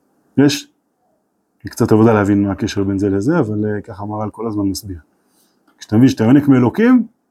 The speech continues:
אז אתה ירא ממנו נכון. בסדר? אבל נכון, כשאתה יונק ממישהו, אז אתה בעצם מקבל ממנו. בסדר?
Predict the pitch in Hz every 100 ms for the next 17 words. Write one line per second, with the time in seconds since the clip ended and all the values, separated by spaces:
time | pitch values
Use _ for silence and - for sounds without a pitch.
0 | _ _ _ - _ _ _ 131 - 127
1 | 117 117 110 107 101 - 90 73 _ _
2 | _ _ _ _ _ _ _ _ _ _
3 | _ _ - 151 160 - _ _ _ _
4 | _ _ _ - 95 98 95 160 156 -
5 | 110 107 135 160 139 165 208 - 151 131
6 | 131 131 143 143 131 127 175 208 143 107
7 | - _ _ _ _ _ _ _ _ _
8 | _ _ _ _ _ _ _ _ - 135
9 | 185